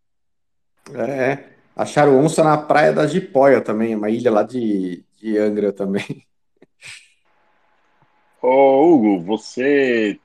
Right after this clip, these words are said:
Speaker 2: o que que você recomenda pra quem não, não conhece muito sobre o assunto, assim, é canal, livro, é, porque, assim, eu confesso que eu não sei muito e eu não sei se, não deve ser muito fácil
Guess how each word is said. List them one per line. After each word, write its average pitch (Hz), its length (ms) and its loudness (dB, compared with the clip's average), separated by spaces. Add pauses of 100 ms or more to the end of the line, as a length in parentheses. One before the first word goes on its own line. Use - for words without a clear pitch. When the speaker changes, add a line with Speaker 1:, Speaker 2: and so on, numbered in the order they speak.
(240)
Speaker 2:
o - 40 -20
que - 100 -14
que 180 120 -10
você 160 260 -2
recomenda 107 520 -2
pra 95 180 -4
quem 101 180 -10
não, 92 260 -10 (480)
não 90 260 -16
conhece 82 520 -10
muito 82 320 -10
sobre 73 280 -8
o 69 40 0
assunto, - 380 -10
assim, 92 280 -2
é 78 180 -2 (600)
canal, 98 680 4
livro, 82 1040 -4
é, 80 360 -2
porque, - 200 -4
assim, 95 360 -2 (460)
eu 101 220 -2
confesso 101 420 -2
que 113 60 -2
eu 110 40 2
não 110 80 0
sei 110 180 0
muito 110 280 0
e 120 460 4 (1200)
eu 82 120 -6
não - 80 -4
sei 98 180 -4
se, 113 120 -2
não 127 240 6
deve 131 200 4
ser 151 100 4
muito 147 220 4
fácil 117 800 0